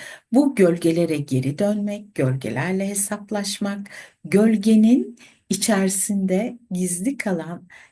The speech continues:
ne varsa bunların kapılarını aralamak için de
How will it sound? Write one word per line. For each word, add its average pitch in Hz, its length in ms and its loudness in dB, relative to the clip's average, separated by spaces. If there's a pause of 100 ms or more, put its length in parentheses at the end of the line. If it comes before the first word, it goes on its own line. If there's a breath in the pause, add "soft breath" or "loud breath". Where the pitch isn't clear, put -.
ne 254 180 4
varsa 160 640 -4 (340)
bunların 202 520 2
kapılarını 165 760 -4 (340 loud breath)
aralamak 180 640 0
için 139 340 -2
de 175 180 -8